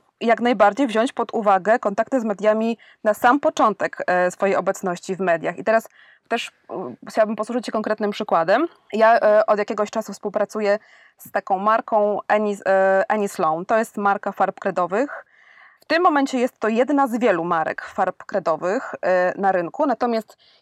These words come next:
kiedy pojawiała się w Polsce, tych produktów praktycznie nie było. I, e, moja klientka, która zwróciła się wtedy do mnie z, z prośbą o pomoc, e,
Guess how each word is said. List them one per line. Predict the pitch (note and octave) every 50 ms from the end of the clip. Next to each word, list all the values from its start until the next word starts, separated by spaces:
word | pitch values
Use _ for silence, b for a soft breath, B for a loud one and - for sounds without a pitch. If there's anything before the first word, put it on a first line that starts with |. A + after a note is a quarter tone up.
| _
kiedy | - - G3+ G3 -
pojawiała | - A3 G#3 G#3 G3+ A#3 C4+ C4+ B3 A3+
się | - - G#3+
w | - -
Polsce, | _ - F3+ E3+ E3+ F#3 - _ - B3+ C4 E4+ G#4 b b b
tych | - C4+ D#4 -
produktów | - A#3 G#3 - A#3+ - - B3+ B3+ - - b b b b b b b
praktycznie | - A3+ A3+ - _ C4+ - - - A#3
nie | A3 A3 G3+
było. | F3 F3 E3+ D#3+ - - - - b b b b b b b b b -
I, | A#3 A#3 A3+ A3+ A3+ A3 A3 A3 A3
e, | G#3 - F#3+ G3
moja | G3+ A#3 D#4 F#4 F#4+
klientka, | - C#4 C4+ C4+ C4+ - C#4
która | - - C4 B3
zwróciła | G#3+ G#3+ A#3 - - - A3+ A3+
się | A3 -
wtedy | A3+ A#3+ A3 A3
do | G3 A3+ A3+
mnie | A3 G#3+ G#3+
z, | G#3 - - - A3 G#3+ G#3+ G#3+ G#3 G#3 G#3 G3+
z | - - - - - - _
prośbą | - G#3+ G#3+ G#3 G3+ G3 G3 G3 G3 G3 G3 G3 F#3+ - -
o | F#3+ F#3+ F#3+ F#3+ F#3+
pomoc, | - G#3+ F#3+ F#3 F3+ F#3 - - - -
e, | F#3+